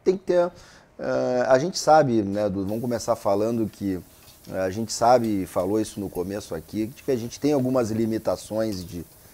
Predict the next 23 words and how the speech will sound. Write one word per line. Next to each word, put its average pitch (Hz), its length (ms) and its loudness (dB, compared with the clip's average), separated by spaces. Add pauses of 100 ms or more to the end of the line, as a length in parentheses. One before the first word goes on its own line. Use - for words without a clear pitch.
(220)
de 92 160 -6
elenco, 110 600 -4 (300)
né, 92 240 -8
que, 92 400 -8
que, 90 200 -10
que - 140 -16
talvez, 92 540 -4
eh, 82 560 -4
talvez 95 360 -2
não, 107 120 -4
que 95 60 -14
precisaria 101 680 -2
ali, 104 220 0 (560)
eh, 92 380 -6 (920)
pra 196 160 0
ter 120 160 0
mais 135 280 2
certeza 123 760 4
que 98 140 -2
disputaríamos 101 840 -2
o 90 80 -6
título, 120 560 -6 (1040)
eh, 98 760 -4